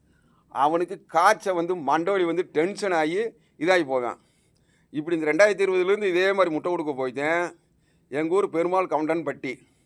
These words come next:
அதுல இருபது பட்டு விவசாயி நாங்க இருந்தோம். இருபது பட்டு விவசாயி இருந்து இன்னைக்கே நாலு பேர் இருக்கான். நாலு பேர்லயும் இதே நிலைமை நீடிச்சுன்னு சொன்னா அடுத்து ரெண்டாயிரத்தி இருபத்தி ஆறுல ரெண்டாவது மாசம் நானும் செடியை பிடிங்கிட்டு போயிடுவேன். நீ மழை காலனால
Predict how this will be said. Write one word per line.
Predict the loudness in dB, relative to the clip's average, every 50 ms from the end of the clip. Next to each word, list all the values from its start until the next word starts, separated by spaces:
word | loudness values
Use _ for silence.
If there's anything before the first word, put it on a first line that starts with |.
| _ _ _ _ _ _
அதுல | -6 -4 -2 -2 -2
இருபது | -4 -4 -4 -4 -4 -2 -2 0 -2 -2 -2
பட்டு | -2 -4 -2 0 0
விவசாயி | -2 0 2 0 2 2 2
நாங்க | 0 -2 -2 -2
இருந்தோம். | -4 -4 -4 -4 -6 -8 _ _ _ _ _ _ _ _ _ _ _ _ _ _
இருபது | -4 -2 0 0 2 0 0
பட்டு | 0 0 0 0 0
விவசாயி | 0 0 0 0 0 0
இருந்து | -2 -4 -2 -2 0 0 0 -2 -2 -2
இன்னைக்கே | -4 -2 -2 -2 -2 0 0 0 0 0
நாலு | -2 -4 -2 2 4 4 4 4 2 2
பேர் | 2 2 2 2
இருக்கான். | 2 0 0 -2 -4 -6 -8 _ _ _ _ _ _ _ _ _ _ _ _ _ _ _
நாலு | -6 -2 0 4 4 4 4 4 4
பேர்லயும் | 2 2 0 0 -2 -2 -2 -2 -2 -2 -2 -4 -8 _ _ _ _ _ -10
இதே | -6 -2 0 0 2
நிலைமை | 2 2 2 2 2 0 0
நீடிச்சுன்னு | 0 0 0 -2 -4 -6 -8 -8
சொன்னா | -8 -6 -4 -2 0 0 2 2 0 -2 -4 -8 _ _ _ _ _ _ _ _
அடுத்து | -4 -2 -2 -2 -2 -4 -4 -2
ரெண்டாயிரத்தி | -2 -2 -2 0 2 4 4 4 4 2 -2 -6
இருபத்தி | -6 -4 -4 -2 -2 -2 -4 -2 0 2
ஆறுல | 2 2 2 2 0 0 0
ரெண்டாவது | 0 0 2 2 2 2
மாசம் | 0 -2 -2 -4 -4
நானும் | -2 -2 -2 -2 -2 -4
செடியை | -4 -2 -2 -2 -2
பிடிங்கிட்டு | -4 -8 -8 -8 -6
போயிடுவேன். | -6 -4 -4 -4
நீ | -4 -4
மழை | -4 -2 0 0 2 2
காலனால | 0 0 0 -2